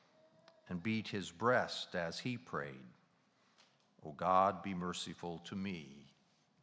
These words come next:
a sinner." My friends, this is a proper posture.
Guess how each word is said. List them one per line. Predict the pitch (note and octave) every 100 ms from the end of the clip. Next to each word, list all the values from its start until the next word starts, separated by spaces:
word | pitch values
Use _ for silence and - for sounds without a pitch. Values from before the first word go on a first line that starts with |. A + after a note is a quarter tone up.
| -
a | E2+
sinner." | - G2+ E2+ B1+ - _ _ _ _ _ _ _ _ _ _ _ _ _ _ _ _ _ _ _ - - _ _ _ _ _ _ _ _ _ _ _
My | G2
friends, | A2+ D3+ D3+ C#3 B2 - - - - - - _ _ _ - _ _
this | C#3 D3 F3
is | D3+
a | D#3
proper | - C3+ B2 - A2+
posture. | - - C3 C3 - - D#2 D2+